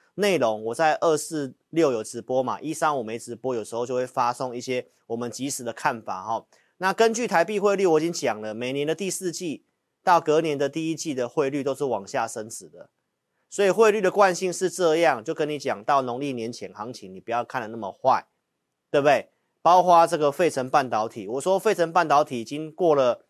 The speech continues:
台股的一八六一九，我当时还没过的时候就发送了，我说费城半导体已经在台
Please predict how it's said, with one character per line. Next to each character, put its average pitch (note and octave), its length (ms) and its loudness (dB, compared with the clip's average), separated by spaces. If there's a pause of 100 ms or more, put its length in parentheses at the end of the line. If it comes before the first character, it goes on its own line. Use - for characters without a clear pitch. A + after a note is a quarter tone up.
(260)
台 D3 200 2
股 C3 200 -4
的 A#2+ 180 -4
一 D#3 160 -8
八 D3+ 240 4
六 D3 180 0
一 C3+ 140 -4
九， G#2+ 220 -8
我 A2+ 120 -4
当 G3+ 220 0
时 E3 140 0
还 D3 160 2
没 D#3 160 -2
过 E3+ 200 4
的 C#3+ 40 2
时 C#3 100 0
候 D3 100 2
就 D3 160 0
发 C3+ 240 4
送 C3+ 280 0
了， F2+ 180 -14 (440)
我 D#3 200 4
说 G#3+ 260 4
费 G#3+ 240 2
城 D#3+ 200 2
半 F#3 180 4
导 D3+ 180 6
体 B2+ 220 -6
已 - 20 -10
经 D3+ 200 -8
在 D3+ 160 2
台 B2 360 -2